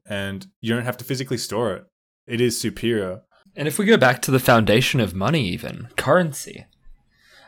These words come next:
Speaker 2: um, why are we saying, uh, that, uh, a bill with a photograph of Abraham Lincoln on the top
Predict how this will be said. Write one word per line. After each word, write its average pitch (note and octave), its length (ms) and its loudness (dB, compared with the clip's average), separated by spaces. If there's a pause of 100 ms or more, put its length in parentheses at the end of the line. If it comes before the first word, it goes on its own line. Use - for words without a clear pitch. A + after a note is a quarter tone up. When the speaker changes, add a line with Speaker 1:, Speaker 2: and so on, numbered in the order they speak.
Speaker 2:
um, B2+ 460 2
why C3 520 0
are E3 200 -2
we D3 160 -2
saying, C3+ 600 -4 (300)
uh, G#2+ 400 -2
that, A2 420 -4
uh, G2+ 520 -4 (580)
a A#2 100 -6
bill D3+ 500 2 (180)
with A2+ 220 -2
a G#2+ 40 -6
photograph A2 720 -2
of G2+ 180 -10 (360)
Abraham A#2+ 760 -2
Lincoln A#2+ 400 -4
on F2+ 160 -6
the F2+ 80 -8
top - 320 -14